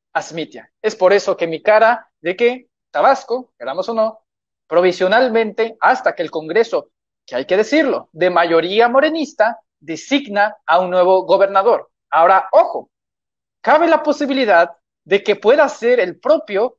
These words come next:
José Antonio de la Vega Asmitia quien el Congreso local de mayoría morenista ratifique para que sea quien termine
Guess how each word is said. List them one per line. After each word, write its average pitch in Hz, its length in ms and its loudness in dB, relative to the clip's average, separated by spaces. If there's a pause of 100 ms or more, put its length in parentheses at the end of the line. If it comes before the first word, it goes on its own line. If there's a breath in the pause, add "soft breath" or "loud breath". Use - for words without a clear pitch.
(120)
José - 200 -8
Antonio 285 340 -2
de 226 80 0
la 185 100 2
Vega 262 220 2
Asmitia 240 600 -6 (480)
quien 240 440 -4 (160)
el 214 380 -2
Congreso 202 460 0
local 247 480 2
de 170 160 -8
mayoría 160 520 -2
morenista 233 680 -2
ratifique 208 880 -2 (220)
para 151 240 -2
que 156 100 -12
sea 254 460 0
quien 214 400 -4
termine 208 680 -4